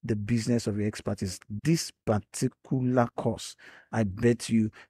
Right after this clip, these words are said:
will change your, the direction, or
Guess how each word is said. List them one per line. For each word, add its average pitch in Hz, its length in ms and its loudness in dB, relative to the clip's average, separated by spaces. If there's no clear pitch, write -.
will 107 300 2
change 117 680 4
your, 101 340 0
the 98 180 -2
direction, 113 800 2
or 107 240 0